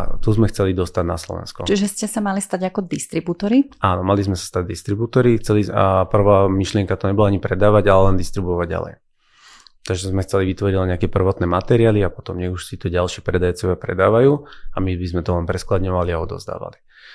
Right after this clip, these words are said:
Speaker 1: To bola prvá myšlienka. A tam z-, nastalo také prvé zakopnutie, keď naše, nás tie väčšie firmy proste hneď odpalkovali, lebo ani nemali záujem s nami spolupracovať, nevedeli sme prečo.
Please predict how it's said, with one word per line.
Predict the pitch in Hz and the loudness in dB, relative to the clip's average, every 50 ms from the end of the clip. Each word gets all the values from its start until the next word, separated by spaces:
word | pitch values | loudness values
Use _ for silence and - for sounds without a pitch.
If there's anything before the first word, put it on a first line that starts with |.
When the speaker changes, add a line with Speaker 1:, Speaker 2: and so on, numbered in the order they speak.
| - - | -12 -4
Speaker 1:
To | - - 135 | 0 2 4
bola | 120 110 - | 6 4 6
prvá | - 120 113 107 107 101 | 6 6 6 6 6 4
myšlienka. | 95 95 90 - - 98 92 90 87 - 92 90 - _ _ _ - - - - - - | 4 2 -2 -4 -6 -8 -8 -8 -8 -12 -14 -16 -16 _ _ _ -20 -20 -20 -20 -10 -4
A | - 87 90 90 92 92 92 90 90 90 87 87 | -2 0 2 2 2 2 2 2 0 -2 -2 -2
tam | - 98 104 107 104 98 | 0 0 2 2 0 0
z-, | 104 107 110 - - - _ _ _ _ _ _ _ | -4 -10 -16 -18 -20 -20 _ _ _ _ _ _ _
nastalo | - - 104 95 - - 101 98 | -2 -2 -2 0 0 0 0 0
také | - 98 - 104 | 0 -2 -4 -2
prvé | - - 101 104 104 | -2 0 0 0 0
zakopnutie, | 87 85 87 - 110 - - 110 104 - 110 101 | 0 -2 -2 -4 -4 -2 0 0 0 0 -2 -4
keď | - 101 90 | -4 -4 -4
naše, | 95 95 90 - - 107 | -4 -4 -6 -4 -6 -8
nás | 95 92 90 90 - 98 98 92 92 87 - _ _ | -8 -8 -10 -10 -6 -2 -2 -2 -2 -2 -6 _ _
tie | - 101 | -6 -2
väčšie | 87 98 95 - - 98 | -2 -2 -2 -2 -6 -8
firmy | - - 95 90 92 98 98 92 | -6 -4 -4 -2 -2 -2 -2 -2
proste | - - - - - - 95 | -4 -8 -12 -10 -4 -2 0
hneď | 101 107 98 92 90 - | 0 2 2 0 0 0
odpalkovali, | - 95 92 - - 104 92 92 87 90 | 0 0 0 0 0 0 2 2 2 2
lebo | 87 87 87 92 90 | 0 0 0 0 0
ani | - - 104 | 0 2 2
nemali | 95 85 87 90 92 92 92 | 2 2 0 0 0 -2 -2
záujem | 87 85 82 90 95 92 90 | -2 0 0 0 0 0 -2
s | - - | -2 -2
nami | - 90 95 95 | 0 0 0 -2
spolupracovať, | - - - 95 92 - - 101 101 - - 113 107 101 98 | -2 -4 -6 -6 -4 -2 0 0 0 2 4 4 4 4 4
nevedeli | 95 92 90 90 92 95 98 101 104 104 101 98 95 | 2 0 -2 -2 0 0 2 4 4 2 2 2 0
sme | 107 98 | -2 -2
prečo. | - - - - - 165 185 - | -2 -4 -4 -2 -2 -2 -2 -4